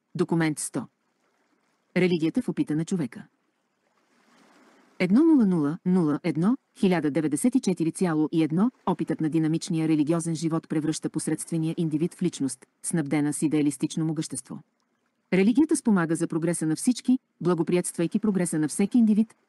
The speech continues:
а прогресът на всеки се усилва благодарение на постиженията на всички. Едно нула нула нула две, хиляда деветдесет и четири цяло и две, духовният растеж се стимулира взаимно от тясното общуване с други вярващи.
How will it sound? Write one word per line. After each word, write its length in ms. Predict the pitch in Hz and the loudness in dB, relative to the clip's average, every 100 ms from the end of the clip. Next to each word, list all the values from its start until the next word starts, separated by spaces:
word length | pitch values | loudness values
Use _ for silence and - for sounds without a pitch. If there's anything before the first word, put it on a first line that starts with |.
| - | -8
а 100 | 165 | -2
прогресът 460 | 151 147 160 180 | 0 0 -2 -2
на 80 | 165 | -4
всеки 300 | - 185 233 | -2 -2 -2
се 100 | 233 | 0
усилва 400 | 226 - 160 156 | -2 0 -2 -2
благодарение 600 | 143 147 143 156 143 143 | -2 -2 0 0 0 0
на 80 | 160 | -2
постиженията 640 | 160 - - 165 143 143 160 | -6 -6 -4 -2 -2 -2 -4
на 80 | |
всички. 460 | 165 - - - - _ _ _ _ _ _ - | -4 -6 -8 -16 -20 _ _ _ _ _ _ -4
Едно 240 | 175 220 | 2 4
нула 220 | 330 294 180 | 6 6 4
нула 320 | 170 143 151 180 | 2 -2 -2 0
нула 360 | 180 151 151 156 | 2 2 -2 -4
две, 260 | 160 277 - | -2 -2 -2
хиляда 340 | - 175 151 143 | -2 0 0 -2
деветдесет 420 | 151 147 233 247 | -2 -2 0 0
и 60 | |
четири 320 | 233 180 156 160 | 0 0 -2 -2
цяло 360 | 185 160 151 | -2 0 -2
и 100 | 160 | -2
две, 220 | 139 196 269 _ | -2 -2 -2 _
духовният 500 | 170 185 170 160 160 | -4 -2 0 0 -2
растеж 300 | 156 - 208 | -4 -2 -2
се 200 | - - | -2 -4
стимулира 460 | 220 240 190 160 151 | 0 2 4 2 0
взаимно 400 | 139 160 151 156 | 0 0 0 -2
от 80 | 156 | -2
тясното 380 | 170 - 156 156 | -4 -4 -6 -6
общуване 500 | - 147 139 151 147 | -4 -4 -2 -2 -4
с 80 | |
други 240 | 139 151 156 | -2 -2 0
вярващи. 500 | 170 120 - - | -4 -4 -10 -14